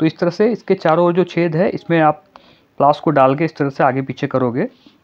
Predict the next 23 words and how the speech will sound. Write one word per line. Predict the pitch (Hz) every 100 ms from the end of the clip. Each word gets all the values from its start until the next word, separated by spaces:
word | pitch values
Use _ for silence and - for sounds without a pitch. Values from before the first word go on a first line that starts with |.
| _ _ 101
झटके | 107 - 127
के |
साथ, | 120 147 190 - _ _ _ _ _
तो | 143
इसके | 139 170
अंदर | 170
का | 175 156
जो | 143
भी | 143 165 190 196 -
डस्ट | 113 139 139 -
है | 151 -
और | - 117 107
जो | 120 139
भी | 165
कार्बन | - 123 131 151
इसके | 147 -
अंदर | 139 147 123
जमा | 120 120
हुआ | 127 110 110
है | 110 139
और | 127
नमी | 110 113 139
है, | 127 123